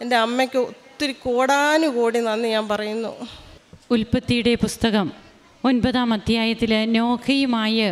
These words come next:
Speaker 2: ഉടമ്പടി, ആ ഉടമ്പടിയിൽ പതിമൂന്നാം തിരുവചനത്തിൽ,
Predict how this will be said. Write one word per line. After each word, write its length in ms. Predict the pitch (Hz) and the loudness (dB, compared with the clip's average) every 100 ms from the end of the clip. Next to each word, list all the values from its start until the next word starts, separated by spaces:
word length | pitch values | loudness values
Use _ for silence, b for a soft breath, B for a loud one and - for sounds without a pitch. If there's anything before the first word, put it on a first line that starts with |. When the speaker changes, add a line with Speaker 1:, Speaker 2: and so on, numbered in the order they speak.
| - | -2
Speaker 2:
ഉടമ്പടി, 560 | 208 226 226 240 220 170 - B B B B 254 | -2 0 0 0 -2 -4 -8 B B B B 0
ആ 60 | |
ഉടമ്പടിയിൽ 920 | 262 262 254 247 277 277 247 262 165 - - - _ - - | 0 2 2 2 2 0 2 0 -2 -6 -18 -20 _ -6 -4
പതിമൂന്നാം 520 | 240 269 269 262 262 240 | 0 2 2 2 0 0
തിരുവചനത്തിൽ, 680 | 247 226 240 247 233 233 240 | 0 0 0 2 0 0 0